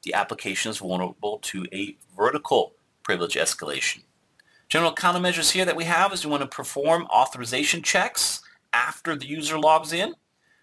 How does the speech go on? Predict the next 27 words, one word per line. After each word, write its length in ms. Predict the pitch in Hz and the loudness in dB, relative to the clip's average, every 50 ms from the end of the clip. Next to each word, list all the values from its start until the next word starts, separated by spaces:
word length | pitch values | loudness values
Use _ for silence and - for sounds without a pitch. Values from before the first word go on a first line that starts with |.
| _ _ _ | _ _ _
Track 320 | - - 180 160 165 - - | 0 2 2 2 2 0 -2
also 300 | - - - - - 156 | -2 -2 -2 -2 -2 -2
as 140 | 147 147 | -2 -2
many 180 | 156 151 143 - | -2 -2 -2 0
attributes 540 | 120 143 147 160 143 151 156 156 147 - - - - - | 0 -2 -2 -4 -4 -4 -4 -2 -2 -4 -4 -4 -2 2
on 180 | 135 147 175 185 | 4 4 4 4
the 80 | 165 | 2
server 380 | - - - 147 135 120 123 110 | 2 2 4 2 2 2 2 0
as 100 | 107 - | 0 -2
possible. 640 | - - 117 104 107 101 - - 120 127 156 - - _ _ _ _ _ _ _ _ - | -2 0 2 2 2 2 0 -2 -2 -4 -6 -6 -10 _ _ _ _ _ _ _ _ -2
Now, 60 | 110 | -2
if 80 | 107 120 | -2 -2
this 120 | 123 - | -2 -2
had 160 | 143 135 - | -2 0 -2
been 100 | 135 131 | -2 0
done 220 | 135 139 143 143 143 | 2 2 2 2 2
in 60 | 143 | 0
the 100 | 143 139 | 0 -2
above, 440 | 139 135 151 165 190 220 - - - | 2 4 6 6 6 6 4 -2 -8
then 100 | 120 104 | -10 -10
the 80 | 98 90 | -10 -6
database 540 | - 101 104 107 107 113 117 113 - - | -4 -4 -4 -2 -2 -2 -2 -2 -4 -6
would 80 | 104 98 | -8 -10
have 160 | - - - | -10 -10 -10
tracked 420 | - - - 123 123 123 - - - | -8 -4 -2 0 0 -2 -4 -6 -10
and 100 | 113 110 | -8 -4
verified 600 | 107 104 110 107 - - 110 104 107 104 95 | -2 -2 -2 -2 -2 0 0 0 0 -2 -6